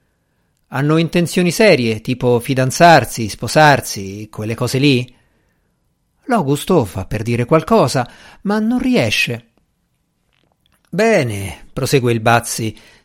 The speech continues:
"tanto quella è una trappola dentro la quale prima o poi tutti cadono. C'ha anche dei vantaggi, non lo mette in dubbio, ma non è mica di matrimonio che vuole parlare. Verrà il momento." Venendo a loro piuttosto,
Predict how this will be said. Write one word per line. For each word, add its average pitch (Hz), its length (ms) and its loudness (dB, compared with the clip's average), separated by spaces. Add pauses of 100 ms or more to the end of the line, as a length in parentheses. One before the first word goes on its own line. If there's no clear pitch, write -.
"tanto 170 300 -6
quella 151 240 4
è - 20 4
una 127 220 0
trappola 131 440 4
dentro 117 320 0
la 117 80 4
quale 131 380 4
prima 113 320 -2
o 95 100 -6
poi 135 380 2
tutti 135 360 -6
cadono. 98 600 0 (760)
C'ha - 220 -8
anche 202 260 0
dei 160 120 2
vantaggi, 123 840 2
non 120 140 -12
lo 98 80 -8
mette 110 240 -6
in 131 100 -2
dubbio, 117 440 2 (600)
ma 196 160 0
non 185 200 2
è 170 80 2
mica 165 340 6
di 139 140 2
matrimonio 135 580 0
che 104 140 -6
vuole 110 260 -2
parlare. 113 560 0 (380)
Verrà 226 320 4
il 123 120 4
momento." 95 520 -8 (920)
Venendo 214 520 2
a 139 60 4
loro 113 420 2
piuttosto, 117 1000 -2